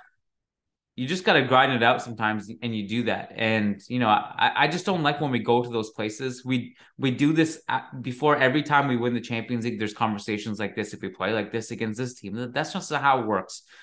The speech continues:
Everyone raises their game, they lower their game, there's rotations, there's injuries, momentum shifts game to game, week to week. You just need to get the W, and they did that, and it was a solid performance, and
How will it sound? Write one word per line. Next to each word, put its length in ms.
Everyone 400
raises 380
their 120
game, 400
they 100
lower 340
their 120
game, 400
there's 240
rotations, 540
there's 160
injuries, 560
momentum 640
shifts 460
game 320
to 100
game, 340
week 200
to 100
week. 300
You 120
just 100
need 60
to 60
get 160
the 80
W, 340
and 100
they 80
did 220
that, 140
and 100
it 40
was 120
a 40
solid 300
performance, 540
and 140